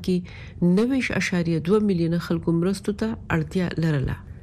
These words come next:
د طالبانو د حکومت د احصایې او معلوماتو ملي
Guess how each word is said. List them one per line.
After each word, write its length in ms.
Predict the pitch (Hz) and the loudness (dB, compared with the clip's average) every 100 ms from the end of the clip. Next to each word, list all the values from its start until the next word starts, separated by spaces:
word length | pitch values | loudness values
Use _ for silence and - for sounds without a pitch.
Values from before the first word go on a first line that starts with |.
| - - | -8 -2
د 100 | 208 | 2
طالبانو 480 | 233 226 214 247 277 240 | 4 2 2 0 2 2
د 100 | 196 | 2
حکومت 420 | 180 185 208 190 - | 0 -2 -2 0 0
د 100 | - | 0
احصایې 640 | 170 - 175 170 196 214 196 | -2 0 -2 0 0 0 0
او 20 | 165 | 0
معلوماتو 500 | 156 160 175 190 190 180 | 0 2 0 0 0 2
ملي 320 | 160 165 | 2 0